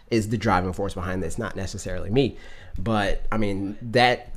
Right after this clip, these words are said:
can be said about a lot of things, you know, where it's like, a lot of companies say, like, "Oh, once this person leaves, then this won't change." Like a Steve Jobs, you know, like, it's that, like, we're, we're not that deep into, like, like, the, how this company operates in that way.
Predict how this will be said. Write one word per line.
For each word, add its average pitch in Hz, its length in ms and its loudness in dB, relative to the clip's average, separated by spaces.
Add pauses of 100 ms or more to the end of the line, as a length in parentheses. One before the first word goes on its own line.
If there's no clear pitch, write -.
(160)
can 131 220 6
be 107 100 4
said 107 240 2
about 104 300 -2
a 101 40 -4
lot 156 220 4
of 156 60 2
things, 110 260 2
you 113 60 0
know, 110 160 4
where 113 160 4
it's 107 120 -2
like, 110 220 2
a 113 60 2
lot 160 180 8
of 143 100 6
companies 101 440 0
say, 101 200 -2
like, 98 140 -4
"Oh, 107 140 -2
once 104 240 -2
this 110 200 -4
person 98 400 -6
leaves, 95 240 -8
then 92 240 -6
this 101 220 -6
won't 101 240 -8
change." 104 260 -2
Like 123 200 0
a 139 40 4
Steve 196 380 4
Jobs, 135 420 4
you 110 120 4
know, 113 100 6
like, 113 160 4
it's 117 180 0
that, 131 380 4 (240)
like, 131 280 4 (240)
we're, 156 280 8
we're 156 220 6
not 139 420 6
that 123 300 4
deep 127 240 0
into, 123 260 2
like, 110 580 0 (220)
like, 113 380 -6
the, - 100 -8
how 127 220 -2
this 117 180 -2
company 110 460 -2
operates 113 600 4
in 113 220 0
that 98 200 -2
way. 117 320 4